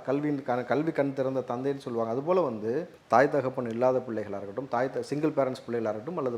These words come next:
வறுமையில் இருக்கக்கூடிய பிள்ளைகளை ஒரு பிள்ளையை நீ படிக்க வச்சாலும் அந்த குடும்பம் உன்னை என்னவாக பார்க்கும்னா காமராஜரை போலத்தான் பார்க்கும். நீ வாரி வாரி கொடுத்தேன்னா உன்னை என்னன்னு பார்ப்பான்னா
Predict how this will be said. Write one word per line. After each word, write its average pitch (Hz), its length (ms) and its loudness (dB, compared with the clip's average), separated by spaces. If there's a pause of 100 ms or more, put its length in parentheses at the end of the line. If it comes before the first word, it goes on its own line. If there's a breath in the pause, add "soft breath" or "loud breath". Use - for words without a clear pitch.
வறுமையில் 147 340 0
இருக்கக்கூடிய 113 400 -4
பிள்ளைகளை 127 400 -2 (240)
ஒரு 170 200 4 (120)
பிள்ளையை 202 460 0
நீ 147 40 -4 (100)
படிக்க 156 340 0
வச்சாலும் 139 440 0 (460 loud breath)
அந்த 175 200 2 (120)
குடும்பம் 180 400 0
உன்னை 131 200 0
என்னவாக 139 440 0
பார்க்கும்னா 117 420 -4
காமராஜரை 135 540 2
போலத்தான் 127 420 0
பார்க்கும். 110 300 -2 (340 loud breath)
நீ 131 60 -2 (100)
வாரி 160 280 8
வாரி 175 180 8
கொடுத்தேன்னா 156 380 0
உன்னை 131 160 0
என்னன்னு 151 280 0
பார்ப்பான்னா 131 300 0